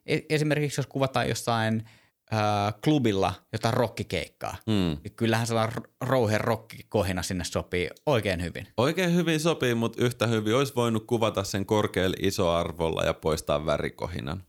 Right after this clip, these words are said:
Speaker 1: Niin, toki.
Speaker 2: Sit se, sit se olisi tavallaan se kennon, n-, tota, tavallaan oikea kohina tallella siinä.
Speaker 1: Kyllä. Ja, ja sit mahdollistaa myös toki nopeampia sulina-aikoja siellä
Speaker 2: Kyllä.
Speaker 1: kuvaushetkessä.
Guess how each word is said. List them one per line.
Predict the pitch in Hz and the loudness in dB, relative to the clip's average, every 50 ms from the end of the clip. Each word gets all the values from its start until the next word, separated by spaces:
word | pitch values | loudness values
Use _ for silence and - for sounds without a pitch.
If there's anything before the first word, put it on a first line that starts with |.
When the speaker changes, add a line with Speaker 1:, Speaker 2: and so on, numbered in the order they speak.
| _ _ _ - 123 | _ _ _ 0 0
Speaker 1:
Niin, | 120 110 104 104 95 - - _ | 2 2 2 0 -2 -6 -8 _
toki. | - 123 139 139 123 107 | 0 2 2 4 2 2
Speaker 2:
Sit | 104 - | 0 0
se, | - - | -4 -2
sit | - 151 151 - | -2 -2 0 2
se | 104 | 2
olisi | 95 101 - | 2 2 2
tavallaan | 131 120 117 117 107 104 101 98 95 98 | 0 0 2 0 0 2 2 0 0 0
se | - 101 90 - - - - | 0 -2 -2 -4 -6 -6 -2
kennon, | - 123 120 113 104 98 95 92 87 85 85 - 57 - _ _ _ - | 0 2 2 2 2 2 2 2 2 0 -2 -4 -10 -16 _ _ _ -6
n-, | 82 85 - - _ - | -6 -6 -6 -8 _ -2
tota, | - 98 90 - 101 90 82 - - - - - | -2 -2 0 2 2 0 0 -2 -6 -14 -6 -2
tavallaan | 101 98 92 98 92 90 90 87 87 85 87 - | -2 0 2 2 0 2 2 2 0 0 0 0
oikea | 107 113 113 107 98 85 - - 80 69 69 | 2 2 4 4 2 2 0 0 0 0 0
kohina | - - - 78 76 82 78 65 65 71 | -2 -2 -2 -2 0 0 -2 -2 -2 -4
tallella | 71 - 67 62 58 60 60 57 58 58 62 90 | -4 -2 -2 0 0 -2 -2 -4 -4 -4 -6 -6
siinä. | - - - - - 101 98 - _ _ _ _ - | -6 -6 -6 -4 -4 -6 -6 -8 _ _ _ _ -4
Speaker 1:
Kyllä. | - 113 104 95 95 95 - - - _ _ _ - | 0 2 2 2 2 0 -2 -6 -20 _ _ _ -4
Ja, | 120 131 127 117 85 - - - | 0 0 0 0 -2 -6 -10 -4
ja | 143 139 | 0 0
sit | 120 127 131 123 127 - | 2 2 0 -2 -2 -4
mahdollistaa | - 139 131 127 131 127 123 120 - - 127 123 | 0 0 2 2 2 2 0 0 0 0 0 2
myös | 123 127 120 117 | 2 2 0 0
toki | - - 117 - - 120 - - - | 0 -4 -4 -2 -2 -2 -2 -2 -2
nopeampia | 135 131 123 120 - 117 104 101 98 - - 107 101 101 107 - - - | 0 0 0 2 2 0 0 0 0 0 0 2 2 2 0 -2 -6 -10
sulina-aikoja | - - 127 120 107 104 104 117 123 131 123 101 - - 92 80 80 87 - - | -6 -2 0 2 2 2 2 2 2 2 2 0 0 0 0 0 0 -2 -6 -10
siellä | - - 90 76 76 87 101 - - _ | -6 -2 -2 -2 -2 -4 -6 -10 -12 _
Speaker 2:
Kyllä. | - 107 98 82 76 73 73 73 - _ _ _ _ _ _ | 0 2 4 4 4 2 2 0 -4 _ _ _ _ _ _
Speaker 1:
kuvaushetkessä. | _ - 98 92 87 90 - - 113 107 - - - 90 - - - 90 | _ -2 0 0 0 0 0 0 -2 -2 -2 -6 -8 -8 -8 -6 -8 -8